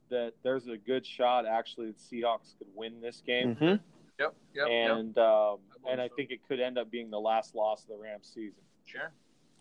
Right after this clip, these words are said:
Speaker 3: Well,
Speaker 2: Whoa.
Speaker 3: en route.
Speaker 1: All the way.
Speaker 3: Yeah,
Speaker 1: Yeah.
Speaker 3: en route to the
Speaker 1: I
Speaker 3: champion.
Speaker 1: think that they, they might be, they might be susceptible to go down one more time, and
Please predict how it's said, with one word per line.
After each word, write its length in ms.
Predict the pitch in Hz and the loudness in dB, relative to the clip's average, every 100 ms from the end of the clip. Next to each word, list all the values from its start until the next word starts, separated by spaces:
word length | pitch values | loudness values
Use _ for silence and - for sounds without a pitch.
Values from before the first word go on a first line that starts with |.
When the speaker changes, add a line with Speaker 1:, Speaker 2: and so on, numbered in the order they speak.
| - | -10
Speaker 3:
Well, 280 | - 143 107 | -4 -4 0
Speaker 2:
Whoa. 800 | 117 120 135 139 135 127 120 113 | 6 8 12 12 12 12 10 6
Speaker 3:
en 80 | |
route. 320 | 110 104 90 82 | 6 6 6 6
Speaker 1:
All 220 | 120 120 | 8 8
the 80 | 117 | 6
way. 280 | 110 104 104 _ | 4 0 -2 _
Speaker 3:
Yeah, 80 | 123 | 0
Speaker 1:
Yeah. 180 | 113 107 | 2 4
Speaker 3:
en 60 | 98 | 0
route 220 | 139 - | -10 -16
to 100 | 135 | -16
the 60 | 117 | -14
Speaker 1:
I 40 | |
Speaker 3:
champion. 260 | 139 127 120 | -6 -2 0
Speaker 1:
think 200 | 131 - | -2 0
that 180 | 131 123 | -2 2
they, 320 | 123 120 117 _ _ _ _ _ _ - | 2 2 -2 _ _ _ _ _ _ -2
they 120 | 120 | 2
might 300 | 127 131 127 | 4 2 2
be, 220 | 135 131 127 _ | 0 0 -2 _
they 140 | 123 120 | 0 0
might 260 | 123 127 | 0 -2
be 80 | 131 | -2
susceptible 680 | 120 120 - 123 - 117 117 | -10 -8 -2 -2 -2 -8 -6
to 20 | 113 | -4
go 120 | 120 | -2
down 320 | 117 113 113 | 0 0 -2
one 220 | 110 120 127 | -2 -2 -2
more 160 | 123 | -4
time, 480 | 117 120 117 113 104 - _ _ _ _ - | -4 -4 -2 -4 -8 -14 _ _ _ _ -10
and 300 | 113 110 | -8 -8